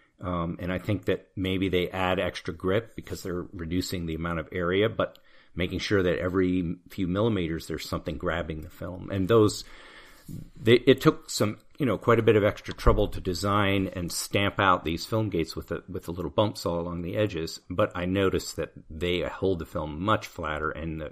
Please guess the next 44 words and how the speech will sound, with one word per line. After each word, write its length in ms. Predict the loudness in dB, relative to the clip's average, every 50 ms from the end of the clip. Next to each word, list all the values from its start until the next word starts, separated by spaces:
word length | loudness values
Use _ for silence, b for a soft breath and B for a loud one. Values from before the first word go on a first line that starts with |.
| -12 -10
camera 340 | -6 -4 -4 -2 -4 -6 -8
seems 480 | -6 -4 -2 -2 -2 -4 -6 -10 -14 -16 B B B B B B B B B B B
much, 300 | 6 6 6 6 4 0
much 160 | -4 -2 -2
sharper. 640 | -2 0 4 6 6 6 4 4 0 -2 -2 -4 -8 -8
It, 160 | -8 -8 -4 -2
but 140 | -2 -2 0
it's 160 | -2 -2 0
not 180 | 0 2 2 2
the 80 | 0
lens. 600 | 0 0 -2 -2 -4 -6 -8 -8 -10 -12 -14 -18 _ _ _ -4
It's 300 | -4 -4 -4 -6 -12 -12
the 100 | -12 -12
film 380 | -4 -2 0 0 0 0 -2
gate 320 | -2 -4 -4 -6 -6 -8 -10
that's 180 | -12 -12 -10
a 60 | -10 -10
better 240 | -8 -8 -8 -8
design, 400 | -10 -10 -10 -8 -6 -6 -6 -6
especially 340 | -6 -4 -4 -4 -2 -2 -2
with 140 | -4 -4 -6
a 40 | -6
great 300 | -4 -2 -2 -2 -2 -4
big 240 | -6 -6 -8 -10 -12
six-by-nine 720 | -10 -10 -10 -12 -12 -12 -10 -8 -8 -8 -8 -8 -8 -6
negative. 420 | -6 -6 -6 -6 -8 -10 -10 -10
You 80 | -10 -10
know, 160 | -10 -10 -10
it's, 260 | -12 -12 -14 -16 -18 -18 _ _ -20 _ b b b b b
it 160 | b -4 0 2
needs 240 | 2 2 2 0
to 100 | -4 -4
be 140 | -2 0 0
held 260 | 0 0 0 -2 -2
in 140 | -4 -8 -10
place. 580 | -8 -6 -4 -4 -4 -4 -6 -8 -12 -14 -14 -16 _ -20 b b b b b b b b b b b b b b b b b b b b b b b
And 260 | 0 2 2 6 10
there 160 | 12 12 12
isn't 280 | 12 10 8 6 6 6
the 80 | 6 8
best 320 | 8 8 6 6 2 0
tension 380 | 0 2 2 2 0 -2 0 0
on 180 | 0 0 0
those, 360 | -2 -4 -4 -4 -6 -10 -14